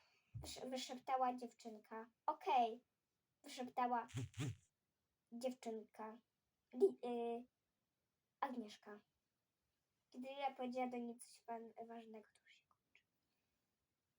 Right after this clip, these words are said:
Lila natychmiast napisała wynik, znaczy Agnieszka na-, od-, już napis-, od razu napisała wynik. Ale resztę zrobiła samodzielnie.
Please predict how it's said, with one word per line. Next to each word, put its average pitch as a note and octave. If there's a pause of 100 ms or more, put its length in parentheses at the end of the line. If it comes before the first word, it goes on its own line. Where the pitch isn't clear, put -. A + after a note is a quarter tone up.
(1300)
Lila D4
natychmiast C4
napisała A#3+
wynik, G#3+
znaczy B3
Agnieszka A#3+
na-, G#3+
od-, A3+
już A3+
napis-, A3 (180)
od A#3+
razu B3+
napisała A3+
wynik. G3+ (360)
Ale C#4+
resztę D#4
zrobiła C4
samodzielnie. A3